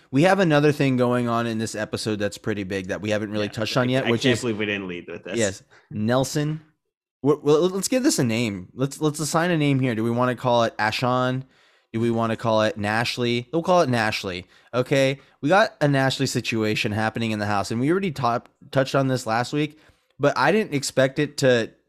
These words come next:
Speaker 1: to come, like, we already knew there was gonna be an issue between the two of them in the house, but I don't think we expected it this soon. And it's very clear that Nelson has one version of what him and Ashley have, and he has not explained that or had the talk with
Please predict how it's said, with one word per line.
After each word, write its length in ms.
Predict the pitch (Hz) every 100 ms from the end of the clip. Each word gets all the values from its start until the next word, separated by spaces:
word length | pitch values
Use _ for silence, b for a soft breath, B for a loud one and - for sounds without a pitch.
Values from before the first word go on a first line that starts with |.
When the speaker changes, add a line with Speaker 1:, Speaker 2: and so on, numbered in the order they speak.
| 123
Speaker 1:
to 100 | 127
come, 300 | 143 135 135
like, 160 | 120 131
we 100 | 233
already 220 | 226 175
knew 380 | 151 165 143 B B
there 100 | 131
was 140 | 143 131
gonna 140 | 143
be 160 | 127 131
an 80 | 120
issue 300 | 123 131 120
between 320 | 107 127 117
the 60 |
two 180 | - 127
of 40 | 123
them 120 | 117
in 40 |
the 80 | 101
house, 400 | 98 98 123 - -
but 80 | 101
I 80 |
don't 180 | 135 139
think 220 | 131 110
we 140 | 117 110
expected 400 | - 110 104 98
it 100 | 90
this 140 | 98
soon. 400 | - 98 120 175 - _ _ _ _ _ _ -
And 480 | 131 131 127 123 123
it's 140 | 143 135
very 420 | 135 165 208 214
clear 460 | - 151 156 185
that 220 | 175 135 120
Nelson 400 | 120 135 160 139
has 240 | 127 107
one 320 | 101 113 135
version 400 | 117 123 131 143
of 120 | 113
what 160 | 104 110
him 160 | 113 120
and 120 | 110
Ashley 380 | 113 120 113 101
have, 420 | 98 110 151 - _ _ _ _ _ _ -
and 260 | 123 123 - 123
he 180 | - 143
has 180 | 135 123
not 380 | 131 151 165 -
explained 680 | 135 - 143 131 139 143 143
that 180 | 143
or 80 | 120
had 220 | 117 123
the 80 | 113
talk 320 | - 120 123
with 300 | 110 110 107